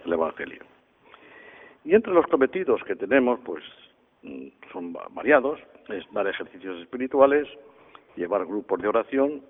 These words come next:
escuelas de la palabra, escuelas de apóstoles, cursillos prematrimoniales, catequesis, etcétera, etcétera. El Verbum Dei también tiene, para su formación, tiene su instituto teológico propio,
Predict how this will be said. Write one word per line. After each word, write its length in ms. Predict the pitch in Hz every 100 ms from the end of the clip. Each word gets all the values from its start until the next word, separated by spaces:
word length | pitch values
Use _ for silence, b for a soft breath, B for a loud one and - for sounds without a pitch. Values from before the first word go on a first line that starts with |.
| _ _ _ _ _
escuelas 520 | 107 - 110 95 80
de 60 | 95
la 100 | 101
palabra, 540 | 131 139 139 143 139 - - - -
escuelas 460 | - 95 98 98
de 80 | 110
apóstoles, 600 | - 131 117 135 143 147 - - b b b b
cursillos 360 | 101 - 98 -
prematrimoniales, 960 | 98 90 90 87 87 117 139 135 131 -
catequesis, 560 | - 87 - 131 139 -
etcétera, 380 | 90 - 120 90
etcétera. 320 | - - - - _ _ _ _ _ b b b b b b b b -
El 140 | 107
Verbum 280 | 107 170 139
Dei 160 | 135 135
también 380 | 98 107 104
tiene, 340 | 92 120 139 113
para 260 | 98 90 87 78 -
su 80 | -
formación, 840 | - 87 85 - 113 123 131 113 -
tiene 280 | - 98 98
su 320 | 90 95 92
instituto 540 | 95 - 110 107 95 92
teológico 600 | 90 101 101 92 - 85
propio, 460 | 113 123 85 76